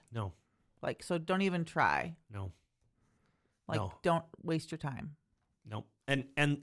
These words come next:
Speaker 1: and people who don't have an understanding of God, who maybe they were not raised in the church, they don't really have any understanding of the Bible, that kind of thing, they have that same void,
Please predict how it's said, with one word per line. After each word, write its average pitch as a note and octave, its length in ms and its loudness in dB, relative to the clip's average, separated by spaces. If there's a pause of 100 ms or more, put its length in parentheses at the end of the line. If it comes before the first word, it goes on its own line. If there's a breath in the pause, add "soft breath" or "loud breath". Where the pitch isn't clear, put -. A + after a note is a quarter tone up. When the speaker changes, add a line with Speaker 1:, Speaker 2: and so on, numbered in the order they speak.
Speaker 1:
and C#3 220 2
people F#3+ 340 4
who D#3 160 4
don't C3 380 4
have B2 200 2
an A#2+ 80 2
understanding A2 800 0
of A#2 100 -2
God, B2 400 2 (880 soft breath)
who G#2+ 680 -2 (480)
maybe A2+ 260 -4
they G2 120 -2
were A#2 240 4
not C#3+ 240 4
raised C#3 500 2
in C3 140 2
the B2+ 80 2
church, B2 380 0
they F2+ 120 -4
don't A#2 300 -2
really A#2+ 240 2
have A#2 320 0
any A#2+ 220 0
understanding A2+ 520 0
of G#2+ 80 0
the G#2 80 -2
Bible, G#2+ 380 0
that A2 160 0
kind A2 140 -2
of G2+ 60 -8
thing, G#2+ 260 -2 (1160 soft breath)
they E3 220 6
have D#3 360 6
that C#3 280 4 (100)
same C3 680 2 (120)
void, A2+ 540 -2